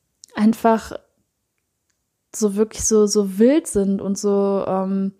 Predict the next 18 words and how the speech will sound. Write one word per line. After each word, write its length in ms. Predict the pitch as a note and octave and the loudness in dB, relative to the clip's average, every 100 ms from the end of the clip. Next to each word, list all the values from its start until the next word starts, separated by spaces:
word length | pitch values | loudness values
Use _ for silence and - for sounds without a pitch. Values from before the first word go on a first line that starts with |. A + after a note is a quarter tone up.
| _ _ _ _ - | _ _ _ _ -4
ja, 340 | G3+ G#3+ A#3 | 2 4 4
so 180 | A3 G#3 | 2 -2
wirklich 220 | A#3 - | -4 -2
so 100 | A#3 | -4
tierisch 520 | A3 - C#4+ B3+ - | -2 -2 0 0 -2
angehaucht 760 | - A3+ C4+ B3 F#3+ F#3 - - | 0 2 4 2 -2 -4 -4 -6
eben 160 | F#3+ | -4
noch 160 | F#3 F3+ | -4 -6
sind 220 | - F3+ | -4 -4
und, 220 | D3 - - - - - _ - | -4 -8 -14 -20 -20 -20 _ -6
und 280 | G#3 G3 - - - G#3+ - | -2 -2 -6 -18 -20 -20 -6
wo 160 | G3+ A3+ | 2 4
auch 160 | A3 | 4
so 140 | - A3+ | 0 -2
Instinkte 600 | G#3+ - B3 C#4+ C#4 - | -2 0 2 2 2 -2
aus 180 | G3 | -2
uns 200 | G#3 G3+ | -4 -2
hervorkommen, 760 | F#3+ F#3 - F#3+ F#3+ G3 G#3 A3+ | -2 -4 -2 -4 -2 -2 0 -2